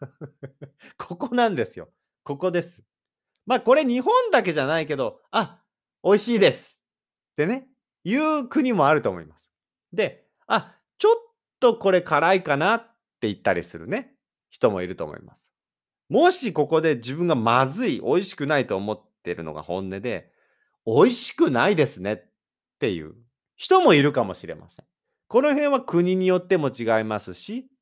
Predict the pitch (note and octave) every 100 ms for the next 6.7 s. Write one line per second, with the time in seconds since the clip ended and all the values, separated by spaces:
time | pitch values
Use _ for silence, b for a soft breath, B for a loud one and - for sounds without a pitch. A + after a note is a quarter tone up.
0 | _ _ _ _ _ _ - B2 A#2+ A#2+
1 | A2 - G#2+ G#2 G#2 G2 - G#2 E2+ D#2+
2 | - F2 E2 D#2+ D#2+ - E2 C#3 A3+ -
3 | _ _ _ _ - C#2+ - _ _ _
4 | - A#2 A#2 G2 F2+ D#2+ D2+ _ _ -
5 | A2 G#2+ G2+ F2+ - F2 - F#2 F#2 F2+
6 | - F#2+ F#2 F#2 F#2 F2+ F2+